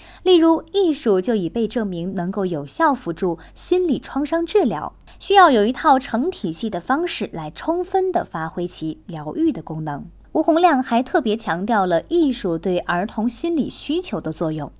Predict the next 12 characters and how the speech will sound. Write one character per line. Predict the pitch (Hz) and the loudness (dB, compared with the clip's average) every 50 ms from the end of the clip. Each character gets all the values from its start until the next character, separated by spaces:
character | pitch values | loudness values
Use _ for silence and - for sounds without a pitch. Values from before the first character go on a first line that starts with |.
| - - - - - - - - - | -20 -20 -20 -20 -20 -20 -20 -14 0
他 | - 349 370 | 4 4 6
认 | 381 339 247 196 | 6 4 4 2
为， | 170 160 160 165 202 - - - - - - | 2 0 0 -2 -6 -10 -16 -20 -16 0 4
儿 | 247 269 | 4 4
童 | 294 254 269 262 294 | 4 4 4 2 2
心 | 294 - 349 349 359 | 2 0 0 0 0
智 | 349 - 262 | 0 0 -2
发 | 240 - 277 285 294 | 0 0 0 2 2
育 | 262 240 | 2 2
不 | 233 - 277 262 | 0 -2 -6 -6
成 | - - 185 175 226 | -6 -6 -2 0 0
熟， | 269 - - 180 160 160 180 | 0 0 0 0 -2 -2 -4